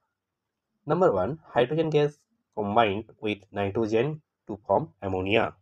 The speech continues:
That is answer three H two O. Hydrogen gas, nitrogen gas into form ammonia, two N H three gas.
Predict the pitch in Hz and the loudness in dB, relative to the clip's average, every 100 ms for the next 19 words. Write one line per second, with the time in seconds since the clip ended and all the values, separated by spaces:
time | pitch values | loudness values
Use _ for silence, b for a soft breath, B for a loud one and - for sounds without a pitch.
0 | _ _ _ _ _ _ - 117 120 - | _ _ _ _ _ _ -6 0 0 -2
1 | _ - 104 98 - 90 82 - _ _ | _ -4 -2 0 0 0 -2 -12 _ _
2 | _ _ _ _ _ _ _ _ _ _ | _ _ _ _ _ _ _ _ _ _
3 | _ _ _ _ - 170 170 117 120 - | _ _ _ _ -6 -4 -2 -4 -4 -8
4 | - 135 135 104 - _ _ _ - 113 | -8 -8 -6 -8 -8 _ _ _ -6 -2
5 | 117 117 113 110 _ _ _ _ _ _ | 0 2 0 -2 _ _ _ _ _ _
6 | _ _ - 98 110 117 139 127 127 131 | _ _ -10 -2 0 2 0 2 0 -2
7 | _ _ _ 110 110 - - 101 104 101 | _ _ _ -2 -2 -2 -6 -4 -4 -4
8 | 110 117 _ _ - 90 80 151 - - | -4 -4 _ _ -6 -4 -4 -12 -18 -8
9 | 107 98 95 104 92 82 - 120 110 92 | -4 -2 -2 0 -2 -4 -6 -2 0 -2
10 | 90 - 127 147 - | -8 -4 -4 -4 -10